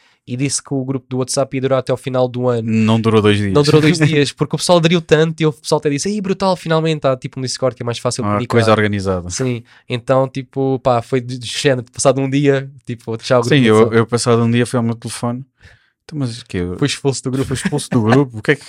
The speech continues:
Speaker 2: hã?" E depois, tipo, "Ah, mas já fechou mesmo, ok,
Speaker 1: Sim.
Speaker 2: para todos."
Speaker 1: E depois foi engraçado porque mal fechei o grupo, passado de cinco, dez minutos começaste, a, não sei se reparaste, muitas pessoas a entrarem do segundo.
Speaker 2: Yeah, pois foi, pois foi, pois foi.
Speaker 1: <laughs> Acho que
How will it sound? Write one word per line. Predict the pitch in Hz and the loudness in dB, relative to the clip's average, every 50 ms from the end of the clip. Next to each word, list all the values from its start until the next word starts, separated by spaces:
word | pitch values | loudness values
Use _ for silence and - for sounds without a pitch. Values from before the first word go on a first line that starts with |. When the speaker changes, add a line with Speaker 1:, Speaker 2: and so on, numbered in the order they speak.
| - - 170 - | -12 -10 -8 -4
Speaker 2:
hã?" | - 156 196 220 208 196 190 _ - - _ _ - - - - - - - - - | 0 2 2 2 2 -2 -6 _ -20 -20 _ _ -20 -20 -18 -18 -18 -20 -20 -12 -8
E | - | -6
depois, | 113 - 139 139 135 - | -4 2 2 2 2 2
tipo, | - 135 117 - - _ _ _ _ _ _ _ - - | 0 -4 -4 -6 -14 _ _ _ _ _ _ _ 0 4
"Ah, | 135 143 123 | 6 6 6
mas | 107 104 104 - | 4 2 -2 0
já | - 117 107 | 0 0 0
fechou | - - - 120 110 | 0 -2 -2 -2 0
mesmo, | 107 110 104 95 92 90 95 | 0 0 -2 -2 -4 -6 -8
ok, | 95 - - 110 120 113 | -6 -4 -2 0 0 0
Speaker 1:
Sim. | 110 | -2
Speaker 2:
para | 98 - | -4 -4
todos." | - 110 98 90 - - - - - - - - _ _ _ _ | -4 -4 -4 -4 -6 -12 -18 -18 -20 -20 -20 -20 _ _ _ _
Speaker 1:
E | - 143 | -10 -4
depois | - 165 160 - | 0 0 0 2
foi | 175 170 | 2 2
engraçado | 160 156 156 - - 160 160 151 | 4 4 4 4 4 2 2 0
porque | - 151 - - 151 | -2 -8 -4 0 2
mal | 151 151 | 2 2
fechei | - - 156 147 | 2 0 0 0
o | 139 | 0
grupo, | 135 151 160 - | 0 0 0 2
passado | - 156 - - 151 143 127 | 2 2 2 2 0 0 0
de | - - | -2 -6
cinco, | - - 156 151 147 127 | -6 -4 -4 -4 -4 -2
dez | 139 139 127 | -2 -2 -2
minutos | 139 139 143 143 139 - | -2 -4 -4 -4 -6 -6
começaste, | - 143 127 - - - 139 131 - - - | -8 -8 -8 -6 -2 0 0 -2 -2 -4 -6
a, | 151 131 | -6 -4
não | 131 120 | -4 -4
sei | - 139 | -6 -6
se | - - | -6 -2
reparaste, | - - 139 135 - 131 | 0 0 0 0 -2 -8
muitas | 123 113 123 135 139 131 139 135 | -12 -8 -6 -6 -4 -2 -2 -4
pessoas | - - 131 143 | -2 -2 0 0
a | |
entrarem | 135 135 135 120 131 127 | 2 2 2 2 0 -2
do | 127 120 | -2 -4
segundo. | - - 120 120 | 0 4 6 6
Speaker 2:
Yeah, | 120 120 123 127 151 | 6 6 4 2 4
pois | 147 170 165 | 4 4 6
foi, | - 208 165 160 | 6 4 6 6
pois | - 233 - | 4 2 2
foi, | - 131 120 | 2 0 0
pois | 110 110 107 | 0 0 0
foi. | 120 113 107 | 0 0 0
Speaker 1:
<laughs> | 101 - 151 - - - - _ - - - - 170 175 156 - - | 0 -6 -8 -8 -10 -16 -20 _ -18 -18 -10 -6 -6 -4 -4 -4 -4
Acho | 143 120 - - | -4 -4 -4 0
que | - | 2